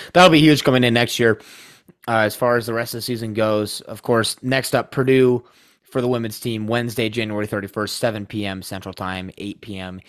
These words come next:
Eastern Time. Um, so we'll talk about both the Purdue game for the women's team and then the Wisconsin game for the men's team coming up next week. We'll break down kind of those games, uh, and then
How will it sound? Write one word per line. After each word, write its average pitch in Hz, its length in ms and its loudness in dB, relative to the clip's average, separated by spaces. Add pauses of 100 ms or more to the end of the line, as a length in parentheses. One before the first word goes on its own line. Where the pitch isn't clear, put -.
(240)
Eastern 123 360 -6
Time. 90 340 -10 (520)
Um, 107 440 -2 (200)
so 120 320 0 (340)
we'll - 140 4
talk 180 180 2
about 143 480 0
both 165 280 4
the 151 80 -2
Purdue 170 340 0
game 170 200 -2
for 160 100 -8
the 147 60 -4
women's 165 360 -6
team 156 340 -6
and 131 200 -8
then 120 380 -4
the 110 480 -8 (300)
Wisconsin 143 540 -2
game 123 220 -4
for 113 60 -12
the 110 60 -10
men's 127 280 -6
team 123 200 -6
coming 113 260 -6
up 107 200 -4 (280)
next 117 360 -4
week. 123 280 -2
We'll 104 100 -4
break 113 260 -2
down 107 220 -4
kind 104 220 -8
of 98 160 -12 (400)
those 123 360 -2
games, 117 560 -6
uh, 104 280 -4
and 107 260 -8
then 101 300 -8